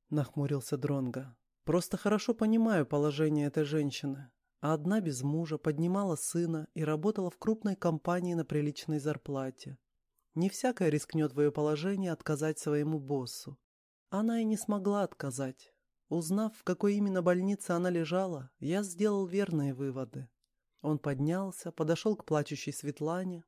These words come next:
протянул ей свой чистый носовой платок и попросил: «Успокойтесь, я не собираюсь рассказывать об этой истории вашему другу. Успокойтесь и не плачьте. Нам нужно было знать правду, чтобы представить себе, каким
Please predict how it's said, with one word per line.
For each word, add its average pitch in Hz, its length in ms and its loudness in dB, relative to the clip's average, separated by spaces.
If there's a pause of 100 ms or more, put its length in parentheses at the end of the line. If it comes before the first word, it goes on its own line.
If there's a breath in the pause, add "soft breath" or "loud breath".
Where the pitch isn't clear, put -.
(140)
протянул 208 420 0
ей 208 160 -4
свой 170 220 -4
чистый - 360 -6
носовой 151 360 -2
платок 143 580 -4 (120)
и 151 80 -6
попросил: 139 680 -4 (340)
«Успокойтесь, 151 880 -4 (100)
я 165 160 2
не 220 100 6
собираюсь 226 480 0
рассказывать 143 580 -2
об 143 120 0
этой 139 180 0
истории 143 400 0
вашему 143 420 -2
другу. 135 480 -4 (300)
Успокойтесь 151 880 -2
и 165 80 -4
не 165 120 0
плачьте. 139 720 -4 (520)
Нам 190 260 2
нужно 208 280 2
было 196 220 2
знать 180 320 0
правду, 135 580 -2 (160)
чтобы 151 340 -4
представить 185 600 -4
себе, 131 360 -8 (160)
каким 190 480 -4